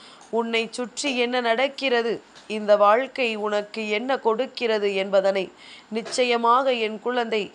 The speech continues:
நீ என்னவென்று புரிந்து கொள்வாய். என் பிள்ளையே,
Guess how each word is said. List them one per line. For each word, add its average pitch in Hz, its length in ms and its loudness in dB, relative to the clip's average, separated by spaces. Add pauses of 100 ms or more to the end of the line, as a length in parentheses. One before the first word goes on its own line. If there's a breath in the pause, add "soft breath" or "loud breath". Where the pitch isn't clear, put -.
நீ 196 240 -4
என்னவென்று 226 720 -4
புரிந்து 240 420 -4
கொள்வாய். 202 440 0 (520 loud breath)
என் 226 280 4
பிள்ளையே, 226 480 2